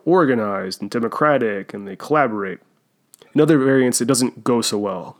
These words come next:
with the ant people becoming imperialistic, monstrously strong, and perhaps inclined to eat captured human prey. Also in the legends, the city is organized around a giant oven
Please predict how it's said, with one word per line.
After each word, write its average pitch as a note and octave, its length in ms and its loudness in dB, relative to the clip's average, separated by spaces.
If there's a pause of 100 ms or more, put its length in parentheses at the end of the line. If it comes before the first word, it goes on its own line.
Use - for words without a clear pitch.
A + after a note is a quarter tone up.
(120)
with B2 100 0
the B2 140 -2
ant B2+ 160 2
people A2+ 180 -6
becoming G#2+ 380 -4
imperialistic, C3 760 2 (480)
monstrously A#2 560 0
strong, A2+ 440 2
and G2 260 -12
perhaps A#2 320 -2
inclined A#2 340 -2
to A2+ 160 -4
eat C3+ 320 -4
captured A2 440 -6
human G#2+ 240 -2
prey. G2 300 -6 (1120)
Also D#3 280 4
in D#3 80 6
the B2+ 60 4
legends, A#2 680 0 (160)
the A#2+ 60 -6
city C#3 220 2
is B2 120 2
organized B2 580 2
around A#2 180 0
a G#2+ 60 -2
giant B2 420 0
oven A2+ 460 -2